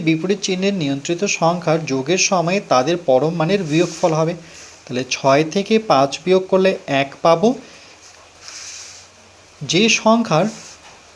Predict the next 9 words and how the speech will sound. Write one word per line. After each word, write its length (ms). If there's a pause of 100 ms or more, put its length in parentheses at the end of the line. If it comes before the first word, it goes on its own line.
পরম 380
মান 140 (160)
বড় 160 (480)
তার 160 (120)
চিহ্ন 200 (160)
বসবে, 320 (100)
তাহলে 260
এখানে 200 (200)
ছয়ের 340